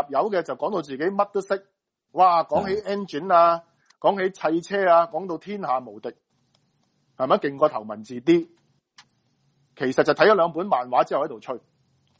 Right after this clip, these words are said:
Speaker 1: 然後就真係俾個寶馬佢揸，然後跟住撞到散晒返嚟就鬧架寶馬唔掂，然後就改裝個寶馬，呢個就係董建華，係咪？搞問責制，改裝個寶馬啦，開始，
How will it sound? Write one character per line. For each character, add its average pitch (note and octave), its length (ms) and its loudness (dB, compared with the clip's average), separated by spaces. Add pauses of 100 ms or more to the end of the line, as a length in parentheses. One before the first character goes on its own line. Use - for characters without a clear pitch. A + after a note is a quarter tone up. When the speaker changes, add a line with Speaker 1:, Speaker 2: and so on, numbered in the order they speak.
(360)
Speaker 1:
然 B2+ 120 -8
後 C#3 100 -2
就 C#3 120 -6
真 A#3+ 240 2
係 D#3+ 220 -2
俾 E3+ 180 -4
個 D#3 200 2 (140)
寶 B2+ 160 -8
馬 C3+ 180 0
佢 B2 100 -12
揸， B2+ 220 -2 (1160)
然 D3 280 -6
後 E3 120 4
跟 A#3 260 0
住 D#3+ 180 -6
撞 C3+ 220 -6
到 D#3 140 -6
散 D3+ 240 -2
晒 C#3+ 160 0
返 F3 180 0
嚟 B2 120 -12
就 A2+ 100 -10
鬧 A2+ 240 -8
架 B2+ 80 -8
寶 A2+ 140 -14
馬 A#2+ 280 -8 (280)
唔 G#2 80 -20 (120)
掂， G2 160 -16 (880)
然 A#2+ 140 -10
後 B2 80 -4
就 B2+ 120 -4
改 B2+ 240 2
裝 - 180 6
個 D3+ 80 4
寶 A#2 140 -14
馬， B2 200 -4
呢 F#3+ 80 -2
個 E3+ 60 -2
就 B2+ 100 -10
係 G#2+ 40 -16
董 A#2+ 200 -18
建 A2 180 -18
華， - 160 -20 (1400)
係 B2 100 -2
咪？ C#3+ 140 6
搞 C#3+ 120 -4 (120)
問 C3+ 260 -4
責 C3+ 260 -2
制， A#2+ 280 -6 (580)
改 C#3 220 -4
裝 F#3 220 2
個 D#3 60 -6
寶 A#2 140 -10
馬 A#2+ 240 -6
啦， A#2 100 -8
開 C3+ 200 -6
始， G2 180 -20